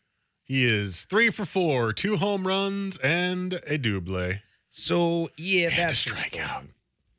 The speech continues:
Speaker 2: Uh, going on, going on for the rest of the day, what we got? We got strikeout ratios. We got the Dodgers and Nationals suck.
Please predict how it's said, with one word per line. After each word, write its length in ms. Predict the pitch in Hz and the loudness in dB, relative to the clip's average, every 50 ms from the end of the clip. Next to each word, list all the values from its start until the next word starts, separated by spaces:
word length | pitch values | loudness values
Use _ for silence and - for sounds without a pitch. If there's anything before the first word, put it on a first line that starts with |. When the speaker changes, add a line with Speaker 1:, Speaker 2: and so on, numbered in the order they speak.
| _ - - - - - _ _ - | _ -20 -20 -20 -20 -20 _ _ 0
Speaker 2:
Uh, 240 | 143 151 151 156 | 2 4 4 4
going 360 | 143 113 110 185 208 233 233 226 | 2 2 2 4 4 4 4 2
on, 340 | 226 220 220 214 214 202 | 2 2 2 2 0 0
going 260 | 170 233 233 269 285 262 | 0 0 0 0 2 0
on 160 | 240 233 208 | 0 0 -2
for 100 | - 185 | -2 -2
the 80 | 170 | -2
rest 240 | 156 151 147 143 - | 0 0 0 0 -2
of 60 | 110 | -6
the 40 | 113 | -6
day, 160 | 107 123 120 | -4 -2 -2
what 160 | 120 123 135 120 | 0 0 -2 -2
we 80 | 110 | -2
got? 200 | 98 85 73 69 | -2 -2 -4 -4
We 80 | - 90 | -2 -2
got 160 | 98 90 - | 0 2 4
strikeout 520 | - - - 190 214 226 - 208 196 190 | 4 6 6 6 6 6 6 4 2 2
ratios. 640 | 175 185 185 180 156 - - 175 175 170 165 139 - - - _ _ _ _ _ - | 2 2 2 4 4 4 2 2 2 2 0 -2 -4 -6 -10 _ _ _ _ _ -12
We 60 | 127 | -6
got 180 | 123 135 117 92 | -4 -4 -4 -4
the 60 | 110 | -6
Dodgers 540 | 92 87 170 175 185 196 170 160 165 143 143 | 0 2 4 4 4 4 2 2 0 0 0
and 100 | 143 147 | 0 0
Nationals 540 | 160 170 170 160 147 - 160 147 135 117 | 2 2 2 2 2 0 0 -2 -2 0
suck. 680 | - - - - - 170 170 165 160 151 - - - - | 0 0 0 2 2 2 2 2 2 -2 -4 -8 -16 -20